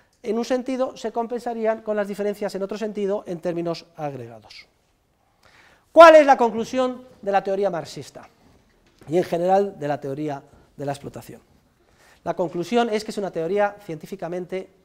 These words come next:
falsa, radicalmente falsa. Pero lo más grave es que llegamos a descubrir que hay una absoluta falta de honestidad científica por parte de sus cultivadores y especialmente por parte de los marxistas.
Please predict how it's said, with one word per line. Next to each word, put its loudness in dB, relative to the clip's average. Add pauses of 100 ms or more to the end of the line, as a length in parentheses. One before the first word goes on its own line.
(180)
falsa, -8
radicalmente -10
falsa. -14 (600)
Pero 0
lo 4
más 4
grave 2 (580)
es 0
que -4
llegamos 2 (1300)
a -4 (640)
descubrir -2 (420)
que 0
hay 2
una 8
absoluta 6
falta 6
de 2
honestidad 0
científica -6
por -6
parte 0
de 2
sus -14
cultivadores -4
y -8
especialmente -6
por -8
parte -4
de 0
los -2
marxistas. -12